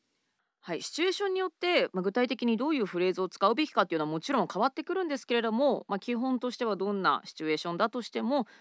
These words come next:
最初にエモーショナルアンカリングをするっていうのは一貫して大事なことですね。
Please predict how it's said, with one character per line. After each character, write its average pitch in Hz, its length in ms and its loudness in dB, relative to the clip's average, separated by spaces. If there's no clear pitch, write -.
最 180 220 -4
初 160 140 -6
に 156 280 -6
エ 165 60 -2
モ 165 160 0
ー - 20 0
シ 156 140 -8
ョ - 20 -4
ナ 151 80 -2
ル 143 140 -4
ア 202 40 2
ン 233 80 0
カ 190 140 2
リ 156 80 4
ン 151 40 -4
グ 143 100 -4
を 131 40 -8
す - 260 -6
る 226 240 2
っ - 60 -20
て 180 100 0
い 185 120 4
う 190 40 6
の 151 140 2
は 180 240 6
一 160 160 -8
貫 131 220 -2
し - 120 -10
て 170 280 0
大 131 220 -6
事 123 80 -14
な 123 100 -8
こ 131 120 -8
と 131 80 -12
で - 100 -14
す - 80 -14
ね。 262 180 -2